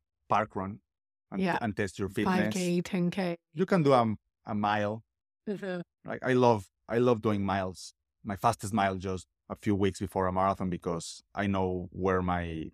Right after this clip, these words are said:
Speaker 1: fitness is, and I, I, I, I start to training my, myself to push. So doing a mile, one mile won't
Speaker 2: Mm-hmm.
Speaker 1: getting, getting, get you injured.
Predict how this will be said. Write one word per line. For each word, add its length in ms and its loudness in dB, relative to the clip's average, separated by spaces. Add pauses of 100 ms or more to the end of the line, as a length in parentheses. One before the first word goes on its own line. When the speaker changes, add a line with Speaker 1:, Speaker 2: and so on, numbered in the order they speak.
Speaker 1:
fitness 440 0
is, 400 0 (280)
and 220 0
I, 380 -2 (100)
I, 160 -6 (140)
I, 200 0
I 140 -4
start 320 0
to 140 0 (140)
training 340 2
my, 340 0 (420)
myself 400 -2
to 80 -6
push. 360 -6 (440)
So 420 4 (240)
doing 180 6
a 60 4
mile, 260 6 (420)
one 300 6
mile 360 4
won't 380 4
Speaker 2:
Mm-hmm. 200 -8 (760)
Speaker 1:
getting, 200 -4 (180)
getting, 260 -4 (180)
get 180 -2
you 80 2
injured. 320 4